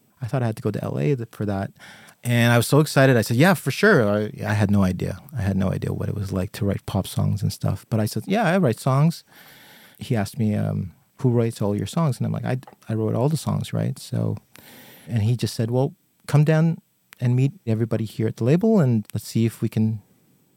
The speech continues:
set you up to write some songs," you know? So that's how it started.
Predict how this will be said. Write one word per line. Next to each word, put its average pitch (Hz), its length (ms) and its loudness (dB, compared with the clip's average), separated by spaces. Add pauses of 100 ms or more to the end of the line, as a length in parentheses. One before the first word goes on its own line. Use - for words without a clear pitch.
(260)
set - 340 0
you 120 80 2
up 117 120 -2
to - 100 -6
write 117 200 0
some - 140 -4
songs," 185 460 0
you 110 80 0
know? 120 220 0
So 117 400 -2 (560)
that's 127 160 0
how 131 120 4
it - 60 2
started. 127 460 2